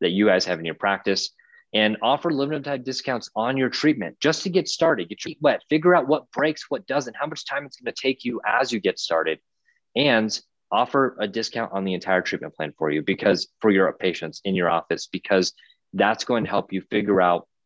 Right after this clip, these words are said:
what your true cost is. And you're gonna get paid a little bit of money, not as much as normal, a little bit of money to learn how to help patients with this life-threatening disease. So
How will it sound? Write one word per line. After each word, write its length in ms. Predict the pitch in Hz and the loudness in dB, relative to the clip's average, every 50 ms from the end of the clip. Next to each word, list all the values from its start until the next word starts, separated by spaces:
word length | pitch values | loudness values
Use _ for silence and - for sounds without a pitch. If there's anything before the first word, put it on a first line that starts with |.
| _ | _
what 260 | - 90 95 104 107 - | -10 -2 0 0 0 0
your 120 | 107 101 | -4 -6
true 220 | - - 104 92 | -6 -6 -8 -8
cost 420 | - - - 87 90 - - - - | -6 -2 0 0 0 -2 -6 -10 -8
is. 280 | 80 80 78 - - _ _ _ _ _ _ _ - | -8 -6 -6 -6 -8 _ _ _ _ _ _ _ 0
And 280 | 101 101 95 95 92 | 2 2 2 2 4
you're 120 | 98 101 - | 4 4 4
gonna 100 | 120 127 | 4 2
get 160 | 139 120 104 | 0 -2 -2
paid 280 | - 135 131 131 120 - | -2 0 0 0 0 -2
a 60 | 110 | -4
little 320 | 110 113 120 139 175 185 165 | -2 0 2 4 4 4 4
bit 120 | 113 104 | 2 0
of 60 | 92 | 0
money, 160 | 87 90 92 98 | 0 0 0 0
not 160 | 123 143 165 | -2 -2 -2
as 100 | 170 160 | -2 -2
much 200 | 170 160 160 - | -4 -4 -4 -6
as 80 | - _ | -10 _
normal, 400 | 139 135 123 - 85 76 - _ _ _ _ _ _ | -2 -2 -2 -2 -4 -10 -10 _ _ _ _ _ _
a 60 | - 98 | -4 -2
little 300 | 107 123 139 170 170 156 | 0 2 4 4 4 4
bit 140 | 143 117 | 2 2
of 60 | 110 101 | 2 2
money 360 | 95 90 87 87 87 85 _ _ _ _ _ - | 2 0 0 0 -4 -6 _ _ _ _ _ -4
to 140 | - 117 | -2 -2
learn 480 | 101 101 101 107 113 120 123 123 120 113 | 0 0 2 4 4 4 4 2 2 0
how 120 | 110 110 | -2 -2
to 60 | 101 95 | -2 0
help 220 | - 95 - - | -2 -4 -6 -4
patients 360 | - 98 92 - 98 92 - | -6 -6 -6 -6 -8 -8 -8
with 120 | - 85 - | -8 -2 -2
this 260 | 90 - - - - | -2 -2 -2 -2 0
life-threatening 1300 | 101 101 104 - - _ _ _ _ _ _ _ _ _ _ _ 87 85 - - 80 82 82 80 78 - _ _ _ _ _ | 2 2 2 0 -2 _ _ _ _ _ _ _ _ _ _ _ 2 2 2 2 0 -2 -2 -2 -4 -8 _ _ _ _ _
disease. 480 | 80 78 73 76 - 69 - - - - _ _ _ _ _ _ _ | -8 -6 -4 -4 -6 -4 -4 -6 -6 -8 _ _ _ _ _ _ _
So 300 | - - 117 104 95 - | 4 4 4 4 4 0